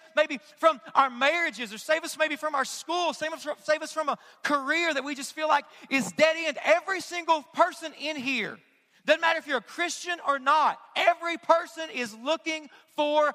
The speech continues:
a Savior. That's exactly why some of you are treating your boyfriend or your girlfriend or your husband or your wife or your children, and you are looking for them,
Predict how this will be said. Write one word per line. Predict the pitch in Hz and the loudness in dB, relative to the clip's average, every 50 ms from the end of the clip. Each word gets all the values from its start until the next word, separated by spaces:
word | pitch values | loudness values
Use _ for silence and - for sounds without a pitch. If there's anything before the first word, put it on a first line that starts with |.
| - - - | -2 -2 -2
a | 240 | -2
Savior. | - - - 311 294 285 285 262 185 196 196 170 135 117 - _ _ _ _ _ _ _ _ _ _ _ _ _ _ _ _ _ _ _ - | -2 0 2 2 2 2 0 -4 -6 -8 -8 -10 -10 -12 -16 _ _ _ _ _ _ _ _ _ _ _ _ _ _ _ _ _ _ _ 0
That's | 269 - | 0 0
exactly | 311 233 202 302 311 311 320 311 320 311 | -4 -2 2 4 4 4 2 -2 -2 2
why | 311 294 269 | 4 4 4
some | 254 - - 320 320 | 2 0 -2 -2 -2
of | 320 302 | -2 -2
you | 294 320 320 320 294 - 330 - | -2 -2 -4 -4 -6 -2 0 2
are | 247 | 2
treating | 247 - - 311 311 269 269 | 2 0 -2 -4 -4 -2 -4
your | 262 220 | -4 -4
boyfriend | 175 254 269 294 320 311 311 311 311 311 320 320 - | -4 2 4 4 4 2 0 -4 -2 -2 -2 -2 -2
or | - 254 | -4 -4
your | 240 233 226 | -2 -4 -4
girlfriend | 185 262 294 302 294 294 294 302 311 320 285 | 0 2 2 2 2 0 -4 -4 -2 -2 -2
or | 240 233 | -2 -4
your | 220 226 190 | -4 -2 2
husband | - 294 311 320 - - 320 311 277 - - - 247 | 4 4 4 2 0 -4 -8 -8 -8 -10 -16 -2 0
or | 254 269 | 0 0
your | 226 254 254 | 0 -2 -2
wife | 233 254 277 285 302 311 294 - - - 262 - | 2 4 4 4 4 2 -2 -6 -12 -8 -4 -2
or | 262 | -2
your | 247 240 233 | -2 -2 -4
children, | - - - 294 311 311 311 294 311 320 294 - 302 - | -4 -4 -2 0 0 0 0 0 -2 -4 -6 -6 -4 -2
and | 254 262 | -2 -2
you | 262 294 330 320 | 0 0 2 4
are | 294 247 | 2 2
looking | 240 233 262 320 320 - 339 330 | 2 0 -2 -4 -2 -2 -4 -4
for | 285 - 285 277 | -2 -2 -2 -2
them, | 214 247 320 311 294 269 240 | -2 -4 -2 -2 -2 -2 -2